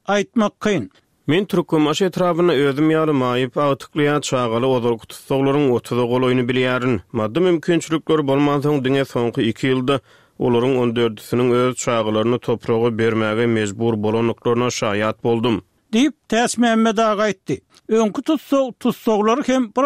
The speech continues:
Speaker 1: aýakdan sürüp bolmaýanlygyny, olaryň käbiriniň pulunyň köpdigini hem sözüne goşdy.
Speaker 2: Käbir ozurk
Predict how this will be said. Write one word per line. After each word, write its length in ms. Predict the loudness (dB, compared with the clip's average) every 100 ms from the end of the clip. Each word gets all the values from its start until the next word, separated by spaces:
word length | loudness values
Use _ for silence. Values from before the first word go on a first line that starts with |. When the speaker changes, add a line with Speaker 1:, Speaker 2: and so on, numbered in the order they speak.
| 2
Speaker 1:
aýakdan 500 | 0 -2 -2 -2 -4
sürüp 280 | -2 -2 -2 -2
bolmaýanlygyny, 800 | 0 2 2 2 0 2 0 -2 _ -4
olaryň 400 | 0 2 0 -2
käbiriniň 680 | 0 0 2 2 2 0 -4 _
pulunyň 440 | -2 2 2 0 -8 _ -2
köpdigini 500 | -2 0 0 2 2
hem 280 | 0 -2 -6
sözüne 440 | 0 2 2 2
goşdy. 400 | 2 -2 -4 -8 -8 _
Speaker 2:
Käbir 300 | -2 0 2
ozurk 380 | 2 2 0 -2